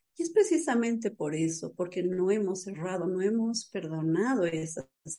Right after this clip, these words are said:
situación. Mucha gente me dice, "No, sí, yo ya lo perdoné", pero siento una rabia,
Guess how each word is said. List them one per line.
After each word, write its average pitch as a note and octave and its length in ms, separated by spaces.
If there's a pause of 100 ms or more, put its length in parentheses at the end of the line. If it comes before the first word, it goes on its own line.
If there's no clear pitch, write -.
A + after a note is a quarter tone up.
situación. D#3+ 600 (560)
Mucha A3+ 240
gente A3+ 380
me G3+ 100
dice, G3 260
"No, C4+ 180
sí, F4 220
yo F#4+ 80
ya F#4+ 200
lo F#4 180
perdoné", A#3+ 460 (160)
pero F3 200
siento F3+ 380
una G3 200 (120)
rabia, A#3 640